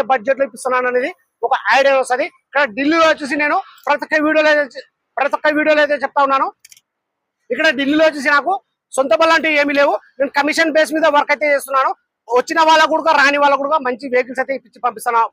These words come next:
పంపిస్తా ఉన్నాను. నాకు ఎవరైతే అడ్వాన్స్ ఇస్తారో వాళ్ళ దగ్గర నేను టైమ్ తీసుకొని వన్ వీక్, టెన్ డేస్, ఫిఫ్టీన్ డేస్ అలా టైమ్ తీసుకొని వెహికల్స్ అయితే నేను పంపిస్తా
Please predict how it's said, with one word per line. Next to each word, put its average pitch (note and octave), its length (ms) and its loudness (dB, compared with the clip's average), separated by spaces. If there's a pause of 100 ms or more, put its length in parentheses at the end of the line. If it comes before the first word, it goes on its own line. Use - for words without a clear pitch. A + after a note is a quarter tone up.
(100)
పంపిస్తా G#3+ 300 -2
ఉన్నాను. A3+ 180 0 (240)
నాకు A3+ 200 -2
ఎవరైతే B3+ 360 2
అడ్వాన్స్ A#3+ 300 0
ఇస్తారో B3+ 220 0 (300)
వాళ్ళ A#3 200 2
దగ్గర B3+ 240 0
నేను C4 120 0 (100)
టైమ్ C4 240 4
తీసుకొని C4 320 -4 (340)
వన్ D4 180 4
వీక్, D4+ 180 -2 (180)
టెన్ C#4 200 0
డేస్, C#4 180 2 (220)
ఫిఫ్టీన్ C4 280 -6
డేస్ C4+ 160 0
అలా B3 100 2 (120)
టైమ్ B3+ 180 2
తీసుకొని B3+ 280 -4 (320)
వెహికల్స్ C4 280 2
అయితే C4+ 180 -2
నేను C4 200 0
పంపిస్తా A#3 260 -2